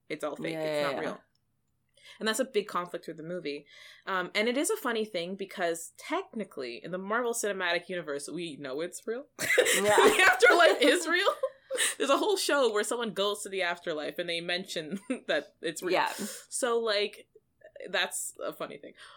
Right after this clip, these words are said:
Speaker 1: But, like, for her, if this was a real life thing, that is a real life thing that people deal with all the time when you're,
Speaker 2: Mm-hmm.
Speaker 1: when you don't believe, what, how do you deal with grief versus, um, when you do believe? And also, like, what's the harm in believing that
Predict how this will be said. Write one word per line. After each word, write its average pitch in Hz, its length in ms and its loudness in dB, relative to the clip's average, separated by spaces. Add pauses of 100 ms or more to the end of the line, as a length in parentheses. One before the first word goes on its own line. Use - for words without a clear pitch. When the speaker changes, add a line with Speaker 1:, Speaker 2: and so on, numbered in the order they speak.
(160)
Speaker 1:
But, 208 220 -2
like, 175 220 -2
for 180 240 -2
her, 180 640 0
if 190 100 -6
this 180 140 -4
was 175 80 -6
a 165 80 -2
real 214 320 0
life 151 260 -2
thing, 139 380 -10
that 165 260 -4
is 160 120 -2
a 170 60 -6
real 160 220 -6
life 156 280 -6 (100)
thing 165 140 -8
that - 180 -12 (240)
people 170 280 -6
deal 165 200 -6
with 160 100 -4
all 165 120 -4
the 151 80 -4
time 165 500 -4
when 175 220 -8
you're, 156 180 -6
Speaker 2:
Mm-hmm. 190 200 -12
Speaker 1:
when 170 120 -4
you 160 80 -6
don't 175 320 -2
believe, 143 380 -4
what, 156 280 -4
how 175 200 -2
do 170 80 -6
you 151 300 -4
deal 151 220 -2
with 151 160 -2
grief 151 360 -6 (140)
versus, 160 640 -2
um, 151 400 -8 (220)
when 175 140 -2
you 170 60 0
do 208 220 0
believe? 151 400 -2
And 175 180 -2
also, 170 380 0
like, 151 200 -2
what's 180 260 2
the 202 120 0
harm 165 580 2
in 165 160 -4
believing 165 640 -2 (540)
that - 280 -2